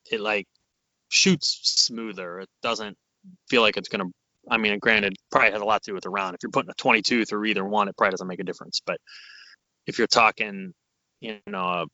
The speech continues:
standard handgun, quote unquote, nine millimeter or something, I feel like a revolver is less snappy and jumpy,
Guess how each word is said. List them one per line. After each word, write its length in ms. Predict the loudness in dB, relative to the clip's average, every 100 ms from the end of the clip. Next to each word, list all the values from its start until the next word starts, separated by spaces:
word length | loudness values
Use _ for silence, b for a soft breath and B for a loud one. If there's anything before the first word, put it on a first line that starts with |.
| _ _ _ _
standard 580 | 0 2 2 2 0 -6 -10 _ _ _ -16 0
handgun, 440 | 0 2 -2 -6
quote 220 | -4 -2
unquote, 360 | -2 -4 -4 0
nine 220 | 2 2
millimeter 500 | 0 -2 -4 -8 -8
or 60 | -6
something, 460 | -4 -4 -6 -10
I 40 | -6
feel 160 | 0
like 120 | 0 0
a 60 |
revolver 640 | -2 0 6 6 6 4 0
is 160 | -2
less 540 | 0 2 4 4 2 0 _ _ -2
snappy 600 | 2 2 0 -4 -6 -10
and 160 | -10
jumpy, 460 | -8 -8 -4 -4